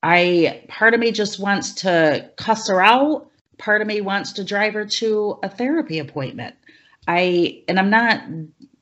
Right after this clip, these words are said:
trying to be cruel on that last comment. Like, I seriously believe that this woman is unstable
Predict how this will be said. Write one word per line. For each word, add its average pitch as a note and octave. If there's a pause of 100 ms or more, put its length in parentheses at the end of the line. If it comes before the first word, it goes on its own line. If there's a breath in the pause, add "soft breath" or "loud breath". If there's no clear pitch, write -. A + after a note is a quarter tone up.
(140)
trying A3
to F3
be E3+
cruel A#3
on B2
that A#2 (180)
last D#3+
comment. C3
Like, D3
I D#3+
seriously G3+
believe F3+
that D#3+
this F3+
woman F3
is D#3
unstable D3